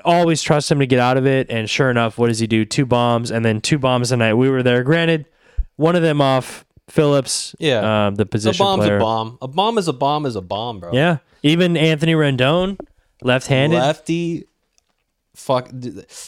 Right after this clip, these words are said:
Speaker 2: seeing that, I was like, "That's a little mean." And then he hit the home run, and I was like, "Never mind. This is sick. I love it."
Speaker 1: We were elated.
Speaker 2: This is awesome.
Speaker 1: Elated.
Speaker 2: I, I loved every bit of it. Jared Walsh almost went deep. Shohei almost went deep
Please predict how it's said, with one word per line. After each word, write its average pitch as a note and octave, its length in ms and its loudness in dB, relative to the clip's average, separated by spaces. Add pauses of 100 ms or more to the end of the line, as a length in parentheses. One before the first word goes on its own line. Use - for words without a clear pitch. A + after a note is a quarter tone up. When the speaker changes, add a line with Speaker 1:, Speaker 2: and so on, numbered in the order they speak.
(600)
Speaker 2:
seeing G#3 440 -2
that, E3 320 0
I C#3+ 180 2
was C3+ 140 -2
like, B2+ 440 0
"That's F3 280 -8
a C3 40 -4
little A#2 240 2
mean." G#2+ 460 -6 (220)
And C3+ 140 -4
then D3 100 0
he C#3+ 80 0
hit C#3+ 160 -2
the C3 80 0
home C3 240 0
run, C3 100 0
and C3 80 -2
I B2 140 0
was B2 100 -2
like, B2+ 160 0
"Never D3 240 -4
mind. A#2+ 300 -2
This A#2+ 120 -8
is B2 120 -8
sick. G#2 360 -6
I A#2+ 120 -2
love A2 240 -2
it." G#2+ 160 -8 (180)
Speaker 1:
We B2+ 160 2
were A#2+ 500 2
elated. A2+ 380 4
Speaker 2:
This F#2+ 120 2
is A2 40 0
awesome. G#2+ 400 -2
Speaker 1:
Elated. G2+ 560 0 (1040)
Speaker 2:
I, C3+ 140 0
I C3+ 160 -2
loved C#3 320 0
every C3 200 0
bit B2 200 2
of A#2+ 140 0
it. A#2 160 0
Jared C3+ 340 0
Walsh B2+ 400 0
almost B2+ 320 -2
went A#2+ 220 -6
deep. A#2+ 280 -4
Shohei D3+ 480 0
almost C#3 300 -4
went C3 220 -6
deep B2 380 -4